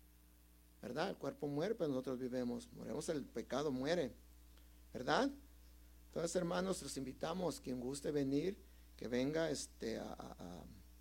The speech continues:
que tenga una relación con el Señor Jesucristo y que gocen de esa herencia, ¿verdad? Si, si, si, si nuestro Señor Jesucristo viene mañana, nosotros vamos a estar en la herencia.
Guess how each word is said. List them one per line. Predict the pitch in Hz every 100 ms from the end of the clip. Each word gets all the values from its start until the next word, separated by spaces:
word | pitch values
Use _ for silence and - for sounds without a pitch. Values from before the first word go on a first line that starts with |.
| -
que |
tenga | - 160
una | 214 190
relación | 156 131 165 214
con | 202
el |
Señor | 160 160
Jesucristo | 175 - - 175 202 - 220 - - -
y | 117
que | - 127
gocen | 131 180 196
de | 170
esa | 165 165
herencia, | 139 156 175 143 117 - - - - - - - -
¿verdad? | 110 117 147 190
Si, | - 131
si, | - 120 120
si, | - 127 123 123 120 - - - - - -
si | - - 139 139 143 143 147
nuestro | 160 151
Señor | 143 156
Jesucristo | 190 180 165 180 185
viene | 175 175
mañana, | 151 143 147
nosotros | 269 180 180
vamos | 165
a | 147
estar | 139
en |
la | 123
herencia. | 123 185 202 151